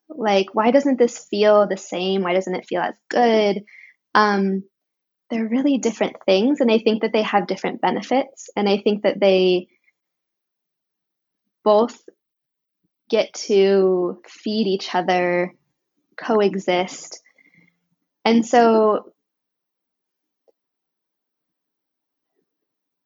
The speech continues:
yeah, I, well, I'm curious, like, if you have any thoughts around this one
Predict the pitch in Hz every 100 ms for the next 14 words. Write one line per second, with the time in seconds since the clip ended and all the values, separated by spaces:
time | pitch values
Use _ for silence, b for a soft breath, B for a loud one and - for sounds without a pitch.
0 | _ _ _ 226 254 220 - 220 214 247
1 | 262 285 330 330 339 320 247 233 220 -
2 | 208 220 208 196 196 190 - 180 180 -
3 | 185 170 175 - - - - - -